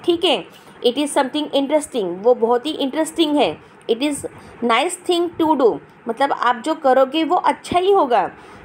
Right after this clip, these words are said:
It is also difficult, और जो आप करने वाले हो वो already डिफ़िकल्ट भी है, मुश्किल भी है। Because you have never done it before, what would you do? क्योंकि आपने उसके पहले वो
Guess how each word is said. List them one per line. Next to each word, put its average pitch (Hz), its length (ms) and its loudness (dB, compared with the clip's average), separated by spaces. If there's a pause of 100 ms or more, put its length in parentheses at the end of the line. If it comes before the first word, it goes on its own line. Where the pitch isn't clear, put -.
(140)
It 233 200 2
is 285 100 0 (140)
also 240 380 2
difficult, 330 520 2 (320)
और 254 160 0
जो 285 120 0
आप 311 200 2
करने 254 320 2
वाले 294 260 2
हो 320 220 4 (100)
वो 330 80 2 (140)
already 262 440 0
डिफ़िकल्ट 330 560 0
भी 269 180 2
है, 196 80 2 (100)
मुश्किल 302 440 0
भी 285 180 4
है। 156 180 -2 (400)
Because 277 460 2 (220)
you 311 180 2
have 302 340 0
never 247 340 4 (140)
done 269 240 0
it 226 180 -10
before, 285 400 0 (400)
what 277 260 2 (220)
would 262 260 0
you 254 280 0
do? 220 180 4 (320)
क्योंकि 285 380 0 (320)
आपने 240 300 0
उसके 254 300 0
पहले 233 440 0
वो 277 180 0